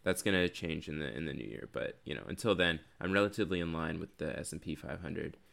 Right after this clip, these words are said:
and, uh, but hopefully the X B I can, can bounce back from, from their,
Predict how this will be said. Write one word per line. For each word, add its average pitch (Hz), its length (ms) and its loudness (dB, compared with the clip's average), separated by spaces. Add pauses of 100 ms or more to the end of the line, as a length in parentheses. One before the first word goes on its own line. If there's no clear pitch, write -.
(300)
and, 78 180 -4
uh, 55 180 -4 (120)
but 90 100 2
hopefully 98 300 4
the 82 140 2
X 85 120 -4
B 78 140 -2
I 80 120 -2
can, - 280 -8
can - 180 -10
bounce 69 280 -8
back - 460 -10
from, - 380 -10
from 82 300 -6
their, 80 340 -2